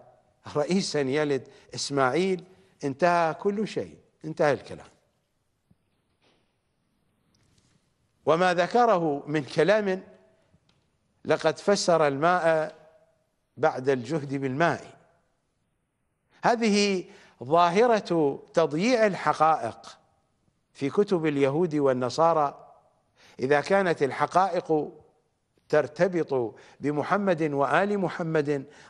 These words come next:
ظاهرة واضحة، ومثل ما قلت لكم، أنا لا أريد أن أناقشهم ولا أريد أن أحتج عليهم،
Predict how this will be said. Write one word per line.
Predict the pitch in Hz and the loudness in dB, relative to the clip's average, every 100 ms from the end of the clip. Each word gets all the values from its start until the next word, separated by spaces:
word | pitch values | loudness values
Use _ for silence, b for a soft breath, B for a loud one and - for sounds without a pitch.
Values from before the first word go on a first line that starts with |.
| 123 | -2
ظاهرة | 160 160 196 185 170 151 | 0 2 2 0 -2 0
واضحة، | 151 147 107 90 69 - _ _ b - | 2 2 -2 -10 -14 -18 _ _ b -4
ومثل | 180 226 226 | -2 0 0
ما | 208 185 | 2 2
قلت | 190 175 156 | 0 -2 -2
لكم، | 127 - - - _ b - | -4 -4 -14 -20 _ b -6
أنا | 156 165 | 0 2
لا | 185 190 | 2 2
أريد | 190 208 185 | 2 0 0
أن | 160 156 | 0 -2
أناقشهم | 143 147 143 160 135 127 110 110 _ _ _ b b - | -2 0 0 -2 -4 -4 -6 -14 _ _ _ b b 0
ولا | 135 165 | 2 4
أريد | 160 175 196 | 2 2 2
أن | 185 160 156 | 2 2 -2
أحتج | 139 - 175 143 | -6 0 0 2
عليهم، | 143 135 135 98 - | 0 2 0 -2 -8